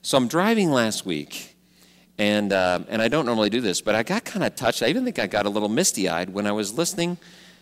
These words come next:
to the Amy Grant version of the song, uh, Grown Up Christmas List. And if you don't know that song, and Amy Grant, uh, is one of many people to record that, but that's the version I heard that day.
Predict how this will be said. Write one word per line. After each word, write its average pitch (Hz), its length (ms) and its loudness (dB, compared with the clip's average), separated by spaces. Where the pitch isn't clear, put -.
to 113 140 -2
the 110 160 0
Amy 160 260 0
Grant 117 380 0
version 90 400 -2
of 90 180 -8
the 92 100 -4
song, 98 580 -2
uh, 87 320 -4
Grown 98 400 -2
Up 113 280 -4
Christmas - 680 -6
List. 80 480 -6
And 110 280 -2
if 175 240 -2
you 175 60 2
don't 208 180 2
know 131 120 2
that 92 180 2
song, 85 420 -4
and 90 160 -4
Amy 123 220 -2
Grant, 104 480 -4
uh, 87 320 -2
is 87 160 -8
one 104 180 -2
of 92 80 -4
many 98 180 -2
people 90 300 -8
to - 140 -12
record 85 420 -6
that, 78 260 -14
but - 80 -16
that's 92 220 -6
the 92 80 -6
version 85 320 -4
I 80 60 -6
heard 80 240 -8
that 78 180 -8
day. 76 220 -12